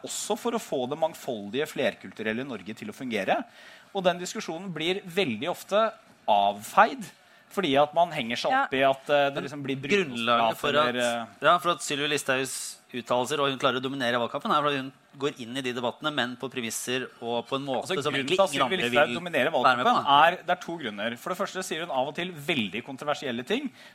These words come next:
Speaker 1: på en veldig lite klok måte. Og det andre grunnen er at mediene, eh, følger etter henne som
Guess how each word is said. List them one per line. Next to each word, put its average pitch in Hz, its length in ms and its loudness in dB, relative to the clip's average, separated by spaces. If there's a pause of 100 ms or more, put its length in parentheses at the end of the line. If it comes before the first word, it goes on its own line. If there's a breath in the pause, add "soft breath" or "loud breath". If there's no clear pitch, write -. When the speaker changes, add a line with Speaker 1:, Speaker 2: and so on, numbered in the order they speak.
Speaker 1:
på 160 160 0
en 170 220 0 (260)
veldig 139 360 0
lite 135 240 -4
klok 135 260 -8
måte. 151 340 4 (420 loud breath)
Og 170 60 -4
det 214 160 8
andre 131 420 2
grunnen 175 380 -2
er 160 360 8
at - 120 -4
mediene, 127 600 2 (200)
eh, 175 300 2
følger 127 480 -2
etter - 240 -6
henne 135 240 -2
som 139 320 -6